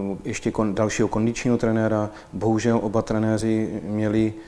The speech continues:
v té době nebo stále mají platný kontrakt v jiném ligovém klubu, takže, eh, jsme nepochodili, nebyli, nebyli uvolněni, tak jsme se rozhodli, že budeme pokračovat, eh, zatím v té sestavě,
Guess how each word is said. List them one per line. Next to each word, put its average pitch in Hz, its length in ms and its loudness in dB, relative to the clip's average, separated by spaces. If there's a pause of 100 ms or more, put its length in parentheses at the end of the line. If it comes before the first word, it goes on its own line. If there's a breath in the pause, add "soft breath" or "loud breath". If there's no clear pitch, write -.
(160 loud breath)
v - 100 -16
té 110 160 4
době 107 260 4
nebo 107 180 2
stále 107 340 2
mají 107 260 2
platný 104 340 0
kontrakt 104 600 -2
v 95 60 -4
jiném 107 240 2
ligovém 104 400 0
klubu, 107 320 0
takže, 107 380 0 (460 loud breath)
eh, 98 180 -2
jsme 101 220 -2
nepochodili, 110 640 0
nebyli, 104 380 2
nebyli 104 320 0
uvolněni, 110 520 2
tak - 140 -4
jsme 110 180 -2
se 107 140 -2
rozhodli, 104 480 0 (360 loud breath)
že 104 140 -2
budeme 107 280 2
pokračovat, 104 720 0
eh, 101 280 -2 (260)
zatím 104 440 -2
v - 120 -10
té 107 240 2
sestavě, 104 580 -2